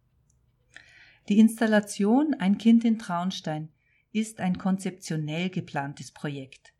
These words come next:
bei dem die sprachliche Ebene, die Interviews,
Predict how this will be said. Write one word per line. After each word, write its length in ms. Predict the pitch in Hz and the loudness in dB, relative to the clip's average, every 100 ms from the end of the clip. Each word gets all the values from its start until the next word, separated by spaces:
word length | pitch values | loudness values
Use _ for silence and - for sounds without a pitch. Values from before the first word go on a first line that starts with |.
| _ _ _ - | _ _ _ -8
bei 140 | 156 | -6
dem 260 | 151 160 147 | -4 -4 -4
die 100 | 123 | -8
sprachliche 840 | - - 120 123 160 - 220 247 | -12 -14 -10 -10 -10 -6 -6 -6
Ebene, 560 | 240 226 247 254 262 302 - _ _ - | -8 -6 -6 -2 -2 -2 -8 _ _ -10
die 100 | - | -2
Interviews, 760 | 240 240 180 160 190 262 - | 0 0 -4 -8 -6 -6 -10